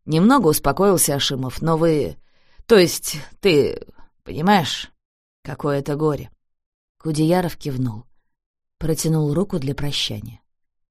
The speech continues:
«Ну ладно, до встречи. Хотя когда она будет, не знаю. Завтра я в город уезжаю, а там наверняка пытать будут по этому делу. Так что привет жене, как говорится». «А Марина нет,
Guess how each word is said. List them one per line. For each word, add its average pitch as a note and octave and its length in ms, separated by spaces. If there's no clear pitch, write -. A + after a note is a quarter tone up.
«Ну G#3+ 180
ладно, C#3+ 420
до E3+ 160
встречи. - 480
Хотя D#3+ 340
когда D#3 360
она D#3 180
будет, C3+ 400
не D3 180
знаю. D#2 340
Завтра F#3 400
я F#3 140
в F3 60
город F#3+ 320
уезжаю, B2+ 520
а E3 140
там D#3 240
наверняка D3 520
пытать B2+ 380
будут C3+ 300
по D3 60
этому C3+ 340
делу. C3 380
Так - 180
что - 180
привет F#3+ 360
жене, D#3 400
как E2 200
говорится». A2+ 600
«А F3+ 100
Марина D#4 400
нет, A#3+ 380